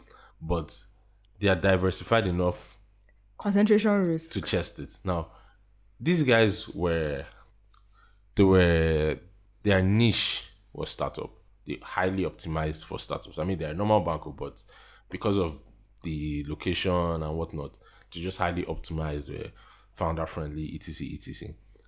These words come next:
Speaker 1: Now, you have a lot of these guys that when they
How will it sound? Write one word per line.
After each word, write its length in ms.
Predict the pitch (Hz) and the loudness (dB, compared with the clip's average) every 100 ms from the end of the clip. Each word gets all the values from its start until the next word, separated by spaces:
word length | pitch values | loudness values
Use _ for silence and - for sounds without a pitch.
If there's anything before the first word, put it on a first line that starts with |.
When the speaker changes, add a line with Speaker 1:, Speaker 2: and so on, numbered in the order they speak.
| _ - | _ -10
Speaker 1:
Now, 160 | 87 82 | -6 -6
you 120 | 82 | 0
have 180 | 98 104 | 2 2
a 60 | |
lot 260 | 87 92 95 | 2 0 0
of 100 | 80 | -2
these 160 | 87 85 | -4 -4
guys 400 | 78 73 73 - - | -4 -6 -8 -12 -12
that 280 | - 73 73 - _ _ _ - - _ _ _ _ _ | -6 -6 -6 -12 _ _ _ -20 -20 _ _ _ _ _
when 160 | 95 98 | -2 0
they 180 | 87 | -2